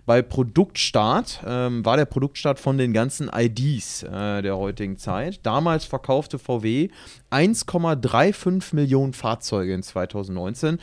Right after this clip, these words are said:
von den I Ds, also von der Elektrosparte. Im letzten Jahr waren es dreihundertdreiundachtzigtausend.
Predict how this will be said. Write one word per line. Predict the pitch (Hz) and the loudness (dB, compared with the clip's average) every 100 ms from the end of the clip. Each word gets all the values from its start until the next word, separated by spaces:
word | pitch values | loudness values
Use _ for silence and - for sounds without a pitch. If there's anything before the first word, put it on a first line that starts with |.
| - | -10
von | - 147 175 | 0 4 6
den | 175 170 - | 6 4 4
I | 131 | 2
Ds, | 117 104 98 - | 4 0 0 0
also | 104 101 | 0 0
von | - 127 | -2 0
der | 113 | 0
Elektrosparte. | 107 107 - 101 - 78 98 139 - - | 0 -4 -8 -10 -6 -6 -4 -4 -6 -8
Im | - 143 | 2 6
letzten | 139 175 - 170 | 6 6 2 4
Jahr | 143 143 143 | 6 6 6
waren | 127 135 131 | 6 6 4
es | 127 120 - | -2 -4 -6
dreihundertdreiundachtzigtausend. | 113 117 139 139 143 135 123 110 95 107 110 - - - - 104 - - 98 90 - - | 0 4 6 4 2 0 0 -2 0 0 -2 -6 -12 -12 -10 -12 -8 -6 -6 -6 -12 -20